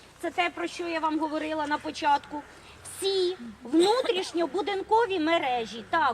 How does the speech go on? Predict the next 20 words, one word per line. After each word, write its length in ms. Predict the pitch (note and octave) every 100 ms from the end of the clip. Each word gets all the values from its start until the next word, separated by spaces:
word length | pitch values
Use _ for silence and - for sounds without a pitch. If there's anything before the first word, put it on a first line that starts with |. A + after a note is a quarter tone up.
| A3
комунікації, 1080 | G4+ A#4 A#4 D#4+ B3+ A#3+ G#3 - C4 C4 C#4+ - F#3+
допоміжні 840 | G#3+ E4+ G#4+ A4+ A4 F#4+ A4+ B4+ C5
приміщення, 960 | B4 A#4+ F#4+ D#4+ D4 - D4+ C#4 A#3+ -
а 120 | G4
також, 460 | F#4+ D#4+ B3+ C4+ A3+ C#4 D4+ B3+ -
а 100 | E4
також 500 | F4+ D#4+ - A#3 C#4
несучі 720 | E4 G4 - A4 A4+ - D4+ F#3+
огороджувальні 960 | E4+ F4 F#4 G#4 C#4 D4 C#4+ B3 B3 -
конструкції, 960 | G#4 A4 F#4 D#4+ D4 - - D#4+ D#4+ - - - B3+
мається 520 | D#4+ G#4+ G#4+ - F4+
на 140 | F4
увазі 480 | E4+ D#4 D#4 B3+ A3 A#3 -
стіни, 460 | F4 F4+ D#4 D4 D#4 - - -
належать 680 | A#3+ F4 G#4 F#4+ D4 A3+ A3+ - -
усім 640 | G#4+ A#4 - F4+ E4 D4 - -
співвласникам 920 | - F4+ C4+ E4 E4+ E4 D4 D4 C#4 B3+ C#4+
квартир, 540 | F4 - D4+ C#4 D4+ - - - C4+
на 180 | E4+
правах 480 | - D#4+ D#4 F4 A4+